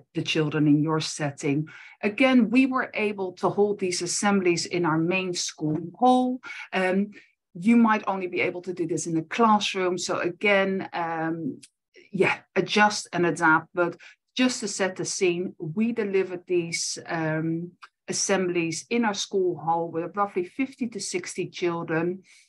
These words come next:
uh, forty, fifty members of staff. So again, quite a big operation, but, uh, it does work for us. So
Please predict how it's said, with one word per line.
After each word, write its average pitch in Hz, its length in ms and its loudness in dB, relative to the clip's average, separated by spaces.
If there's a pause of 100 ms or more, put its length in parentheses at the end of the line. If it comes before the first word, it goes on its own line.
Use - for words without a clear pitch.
(260)
uh, 196 80 2
forty, 247 420 2
fifty 208 380 -2
members 180 400 2
of 156 100 -2
staff. 160 640 0 (760)
So 190 280 2
again, 190 560 -2
quite 233 240 4
a 202 100 2
big 285 280 -2
operation, 185 840 -4
but, 175 240 -2 (380)
uh, 175 220 0 (140)
it 208 200 -2
does 233 320 0
work 202 260 0
for 170 240 -8
us. 208 300 -2
So 190 300 -2